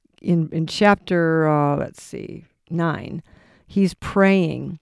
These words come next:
um, and he's seeking God. Um, there's, uh, there's many difficulties going on. He says, we, he begins by confessing sins, submitting, humbling. That's what we do. Confess your sins, confess your faults,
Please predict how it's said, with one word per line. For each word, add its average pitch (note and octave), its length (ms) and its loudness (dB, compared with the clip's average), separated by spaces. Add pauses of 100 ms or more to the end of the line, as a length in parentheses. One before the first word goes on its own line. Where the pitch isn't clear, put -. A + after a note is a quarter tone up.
(280)
um, D#3+ 420 -2
and E3 180 0
he's F3 240 0
seeking G3+ 540 -2
God. D#3 480 -2 (440)
Um, D#3+ 520 -2 (440)
there's, E3 560 2
uh, C#3 320 -4
there's E3+ 300 0
many F3+ 380 2
difficulties E3+ 680 0
going D#3+ 300 0
on. D#3 220 0
He D#3+ 180 0
says, D#3+ 320 -4 (500)
we, F3+ 160 4
he F3+ 260 2 (220)
begins G3+ 360 4
by F3+ 160 4
confessing E3 580 0
sins, C#3+ 420 -6
submitting, F3+ 560 2
humbling. E3 560 2
That's D#3+ 220 0
what - 80 -4
we E3+ 100 2
do. D3 240 0 (140)
Confess D#3+ 460 -2
your E3 80 -2
sins, D#3 300 -6
confess D#3 380 -6
your D#3+ 80 -6
faults, D3 400 -2